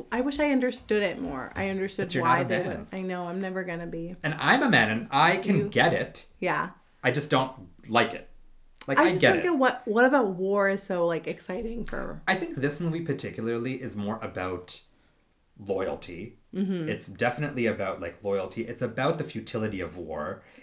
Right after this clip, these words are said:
Speaker 2: It's about, like,
Speaker 1: Accomplishment.
Speaker 2: accomplishment.
Speaker 1: Accomplishing something.
Speaker 2: A lot of things that I think are masculine without being misogynistic.
Speaker 1: Yes,
Speaker 2: So
Speaker 1: which, that I give kudos
Speaker 2: Yeah.
Speaker 1: to, that this isn't toxic in
Speaker 2: Yeah.
Speaker 1: any way.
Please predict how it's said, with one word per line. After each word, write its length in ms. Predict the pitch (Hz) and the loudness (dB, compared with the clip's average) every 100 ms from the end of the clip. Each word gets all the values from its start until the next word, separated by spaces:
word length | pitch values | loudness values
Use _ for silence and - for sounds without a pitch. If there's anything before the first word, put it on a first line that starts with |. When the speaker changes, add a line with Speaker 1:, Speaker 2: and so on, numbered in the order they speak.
| - | -12
Speaker 2:
It's 200 | 107 - | -10 -8
about, 720 | 107 95 110 117 117 - - - _ _ _ _ _ - | -10 -4 0 0 0 -4 -12 -12 _ _ _ _ _ -4
like, 140 | 196 | -4
Speaker 1:
Accomplishment. 720 | - 202 185 180 175 - 147 - | 0 0 2 0 -4 -6 -8 -6
Speaker 2:
accomplishment. 160 | - | -6
Speaker 1:
Accomplishing 580 | - 165 - 113 - 101 | 0 0 2 -2 -2 -6
something. 400 | 104 156 165 170 | -6 -8 -8 -6
Speaker 2:
A 60 | 156 | -4
lot 220 | 165 196 | 2 2
of 120 | 247 - | 0 0
things 340 | 165 131 120 | 0 0 0
that 160 | 117 113 | -2 -2
I 80 | 110 | -6
think 240 | - 113 - | -6 -10 -4
are 500 | 98 90 85 85 - _ _ _ _ - | 0 2 0 -2 -6 _ _ _ _ -12
masculine 760 | 90 92 110 - 170 175 202 | -6 -4 -4 -2 -2 0 0
without 360 | 131 113 107 - | -2 -2 -4 -4
being 480 | 110 101 92 92 90 _ _ | -6 -6 -6 -8 -12 _ _
misogynistic. 760 | 110 107 90 85 98 - - - - - | -10 -6 -8 -6 -10 -10 -12 -14 -20 0
Speaker 1:
Yes, 340 | 208 190 - - | 2 2 0 2
Speaker 2:
So 60 | |
Speaker 1:
which, 120 | 214 - - | 2 2 0
that 260 | 220 254 277 | 10 12 12
I 80 | |
give 200 | 247 233 | 10 8
kudos 400 | 226 220 208 175 156 | 8 8 8 6 4
Speaker 2:
Yeah. 40 | |
Speaker 1:
to, 200 | - 170 | 2 2
that 240 | 156 160 - | 2 -2 0
this 200 | 190 202 | -2 0
isn't 360 | 190 220 214 | 2 2 2
toxic 600 | - 180 160 - 180 151 | 2 2 2 0 -2 -2
in 80 | 170 | -2
Speaker 2:
Yeah. 80 | - | 0
Speaker 1:
any 160 | 147 147 | -2 -4
way. 460 | 131 117 107 170 | -4 -4 -4 -8